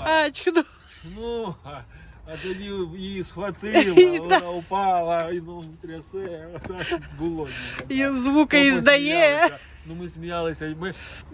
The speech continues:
Speaker 2: стараємося чхати на кроваті. Лежимо і чхаємо, нас не скрутило. Пока-пока.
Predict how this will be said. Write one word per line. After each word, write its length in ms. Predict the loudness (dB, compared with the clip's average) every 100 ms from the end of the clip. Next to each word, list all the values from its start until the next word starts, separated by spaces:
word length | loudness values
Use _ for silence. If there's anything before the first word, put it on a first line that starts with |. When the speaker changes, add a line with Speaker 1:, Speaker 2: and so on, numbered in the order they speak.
| 0
Speaker 2:
стараємося 580 | 0 -2 0 -2 -4 -8
чхати 580 | -8 -6 -2 -2 -4 -12 -14 -12
на 120 | -8
кроваті. 600 | 0 2 2 0 -2 -8 -10 -14 -10 -10 -10 -18 -14 -6
Лежимо 520 | -4 -2 -2 -2 -2
і 160 | -2
чхаємо, 560 | -6 -10 -4 -2 0 0 0 -2 -10 -10 -10
нас 220 | -8 -6 -6
не 100 | -8
скрутило. 680 | -8 -6 2 4 4 -2 -8 -14 -18 -20 0 4 4 2 -18 -16 -14 -12 -10 -8 -8 -10 -14 -18 -20 -18 -14 -14 -12 -14 -12
Пока-пока. 580 | -12 -10 -12 -14 -16